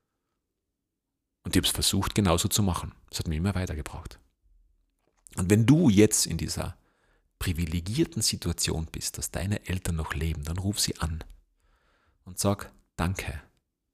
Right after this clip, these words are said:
Nimm dein ganzes Herz zusammen, weil irgendwann kommt der Zeitpunkt, da kannst du es nicht mehr. Weihnachten, das Fest der Liebe.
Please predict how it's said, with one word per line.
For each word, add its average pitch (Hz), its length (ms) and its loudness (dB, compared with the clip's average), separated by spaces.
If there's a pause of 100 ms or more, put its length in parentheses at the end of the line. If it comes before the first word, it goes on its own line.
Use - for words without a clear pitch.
(1500)
Nimm 139 160 4
dein 123 120 4
ganzes 110 360 2
Herz 95 220 2
zusammen, 82 420 0
weil 73 180 -4
irgendwann 117 320 2
kommt 92 240 -2
der 87 80 -2
Zeitpunkt, 85 460 -4
da - 40 -6
kannst 82 280 -4
du 90 40 -6
es - 120 -6
nicht - 240 -8
mehr. - 160 -12 (2000)
Weihnachten, 104 520 4
das 78 160 -4
Fest - 280 0
der 87 80 2
Liebe. 95 440 0